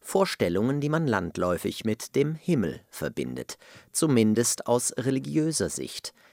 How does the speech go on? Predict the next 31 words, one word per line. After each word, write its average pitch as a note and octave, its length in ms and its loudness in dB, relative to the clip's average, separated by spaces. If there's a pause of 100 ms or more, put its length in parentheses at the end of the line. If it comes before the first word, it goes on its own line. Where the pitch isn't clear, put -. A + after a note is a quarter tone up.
(160)
Denn D#2+ 180 2
der C2+ 140 -2
Duden D3 560 -2
bezeichnet F2 720 -2
den B2 100 0
Himmel C#3 360 4
als - 340 -2
Gewölbe B2+ 760 4
über C3+ 320 4
dem B2+ 220 2
Horizont. F2 640 -2 (340)
Doch D#3+ 160 0
hier F3+ 220 4
wird - 160 0
schon C#3+ 180 4
ein D#3 220 2
wesentliches A2+ 640 2
Missverständnis A2 800 2
im B2 120 -4
Hinblick C#3 580 0
auf B2+ 200 0
die D3 160 -2
christliche F#2+ 580 0
Bedeutung D2 540 -2
des C#2 140 -4
Himmels C#2 400 -6
deutlich. C2+ 480 -6 (400)
Pfarrer F2 420 0
Gerhard F2 480 0
Dahne B2+ 360 2
betont, A2+ 600 0